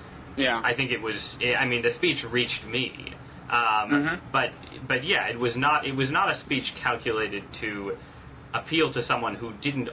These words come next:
Speaker 2: already want to be caught up in the sweep of history. But that being said, I think that if you watch, if you follow the general election campaign,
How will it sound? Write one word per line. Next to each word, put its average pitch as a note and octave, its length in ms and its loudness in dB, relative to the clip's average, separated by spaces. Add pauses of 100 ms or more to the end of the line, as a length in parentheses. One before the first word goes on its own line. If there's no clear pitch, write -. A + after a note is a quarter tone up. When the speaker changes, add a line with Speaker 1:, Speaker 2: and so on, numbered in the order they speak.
Speaker 2:
already A#2 500 4 (160)
want G#2 260 2
to A2 100 -8
be F#2+ 180 -4
caught G2 340 2
up F#2 240 0
in F#2+ 80 -8
the F#2+ 80 -4
sweep G2+ 260 -4
of G3 100 -6
history. F#3+ 280 2
But D3+ 220 2
that G#3 160 2
being D3+ 160 0
said, A#3 220 -2
I C#3 120 2
think F3 200 -2
that C3 120 0
if A#2 140 -4
you A#2 120 -8
watch, E3 460 0 (240)
if C3 120 -2
you D3+ 100 2
follow F3+ 380 4
the A#2+ 100 -2
general A2 340 0
election A#2 400 0
campaign, F2+ 640 -8